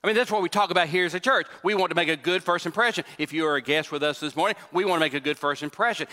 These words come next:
And by the way, this is why every now and then I'll tell people, "Hey, don't forget to say good morning to people." Sometimes we get lazy and we don't say it. Well,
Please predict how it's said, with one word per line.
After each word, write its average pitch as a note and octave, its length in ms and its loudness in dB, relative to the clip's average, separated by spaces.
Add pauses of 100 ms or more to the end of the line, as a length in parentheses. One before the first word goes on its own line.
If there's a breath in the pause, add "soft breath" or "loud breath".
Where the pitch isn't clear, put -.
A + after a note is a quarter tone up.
(120 loud breath)
And G#3 60 -2
by B3 140 6
the G3+ 60 0
way, E3+ 120 2 (140)
this E3 120 -2
is - 40 -8
why G#3 160 4
every F#3 120 2
now F3+ 140 4
and F#3 80 2
then F3+ 80 4
I'll D#3+ 140 4
tell F#3 200 0
people, F3+ 280 0
"Hey, E3+ 200 0 (120)
don't E3 200 0
forget F#3+ 220 -2
to D#3 60 -10
say E3+ 180 0
good E3 160 -2
morning D#3 400 0
to G3+ 60 -2
people." G#3+ 360 -2 (380 loud breath)
Sometimes E3 400 0
we E3 140 -2
get F3+ 160 -2
lazy F3+ 460 2
and B2+ 100 -4
we C#3 80 0
don't E3 180 -2
say F#3+ 220 2
it. G#3+ 120 -2
Well, G3+ 200 -4